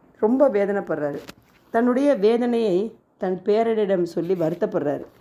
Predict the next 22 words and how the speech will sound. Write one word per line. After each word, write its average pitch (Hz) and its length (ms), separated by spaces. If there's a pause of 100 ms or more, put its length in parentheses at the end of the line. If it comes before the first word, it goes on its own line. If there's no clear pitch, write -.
(420)
உடனே 202 240
அந்த 208 220
பேரன் 220 300
என்ன 202 180
பண்றான், 196 600 (340)
"பொறுங்க 214 300
தாத்தா, 185 300
இந்த 170 220
பேரை 202 340
நம்ம 185 180
எப்படினாலும் 175 640
மாத்திரலாம். 165 640 (360)
நம்ம 170 200
கிராம 190 420
எல்லையில 185 800 (300)
ஒரு 175 120
முனிவர் 202 540
வந்திருக்காரு, 175 520 (240)
அவர்கிட்டயே 262 640
போய் 254 220
தீர்வை 226 320
கேட்கலாம்" 175 460